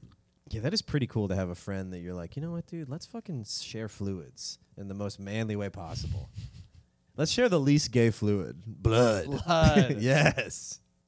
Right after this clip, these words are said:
Speaker 1: You're kinda, like, testing your compatibility with your bro.
Speaker 2: Yeah.
Speaker 1: You're like, "If either of us dies, this was not meant to be."
Speaker 2: Yeah.
Speaker 1: You know, but if we live, <laughs> we're gonna be best friends
Speaker 2: We're gonna
Speaker 1: for
Speaker 2: be
Speaker 1: life.
Speaker 2: so chill.
Speaker 1: Yeah, they don't die, and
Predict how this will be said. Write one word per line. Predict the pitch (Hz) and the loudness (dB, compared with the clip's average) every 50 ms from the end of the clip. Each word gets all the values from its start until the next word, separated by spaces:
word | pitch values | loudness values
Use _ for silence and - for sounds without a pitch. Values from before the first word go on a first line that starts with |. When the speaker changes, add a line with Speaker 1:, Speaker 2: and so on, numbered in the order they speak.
| _ - | _ -4
Speaker 1:
You're | 139 131 | 0 2
kinda, | 208 233 269 240 | 4 4 6 6
like, | 202 143 131 | 6 4 6
testing | - 156 151 - - 143 131 | 4 4 4 4 2 2 2
your | 127 - | 2 2
compatibility | 120 107 117 123 120 110 101 110 120 127 120 104 98 | 6 6 6 6 6 4 2 4 4 4 6 4 2
with | 95 90 - | 0 -2 -6
your | 92 87 | -8 -8
bro. | 85 95 98 101 95 80 69 92 - 117 | -6 -4 -4 -4 -4 -6 -8 -12 -14 -16
Speaker 2:
Yeah. | 113 113 120 - - - _ _ _ - | -12 -10 -10 -12 -12 -14 _ _ _ -4
Speaker 1:
You're | 104 107 | -2 0
like, | 110 110 104 98 | 0 0 0 0
"If | 113 113 | 2 4
either | 143 160 277 302 | 4 6 6 6
of | 269 240 | 6 6
us | 165 | 4
dies, | 131 165 180 247 247 156 117 104 104 | 4 6 6 8 8 6 6 4 0
this | 131 151 208 | 0 0 2
was | 185 165 147 | 2 2 4
not | 151 151 170 175 | 4 4 4 4
meant | 180 175 - | 4 2 2
to | 151 | 0
be." | 147 160 220 | -2 0 0
Speaker 2:
Yeah. | - 123 120 117 117 131 143 - - - - - - - _ _ - | -2 -2 -4 -4 -4 -4 -6 -6 -8 -18 -18 -18 -18 -20 _ _ -4
Speaker 1:
You | 107 104 | 0 2
know, | 104 120 139 | 4 4 4
but | 123 127 120 | 4 4 4
if | 127 110 | 4 4
we | 120 117 117 | 4 4 6
live, | 117 156 214 165 123 113 113 - - - - - | 6 8 8 6 6 4 2 -2 -6 -10 -4 0
<laughs> | - - | 2 2
we're | 165 | 4
gonna | 147 139 147 | 4 4 4
be | 185 175 147 | 4 4 4
best | 151 165 - 185 - - | 4 6 6 6 6 6
friends | 170 151 180 160 131 | 4 4 4 4 4
Speaker 2:
We're | - | 2
gonna | - 156 | 4 6
Speaker 1:
for | 143 | 8
Speaker 2:
be | 151 | 8
Speaker 1:
life. | 185 185 151 | 8 8 8
Speaker 2:
so | 147 147 135 | 8 6 4
chill. | - - 123 127 151 180 214 190 - - - - - - - - | 4 4 6 6 8 6 6 4 -2 -12 -14 -10 -8 -8 -6 -2
Speaker 1:
Yeah, | 104 104 101 | -2 0 0
they | 101 117 | 2 2
don't | 120 123 120 95 | 2 2 2 2
die, | - 104 98 104 107 110 | 2 2 2 2 2 2
and | 107 101 98 101 95 69 | 0 -2 -4 -6 -8 -10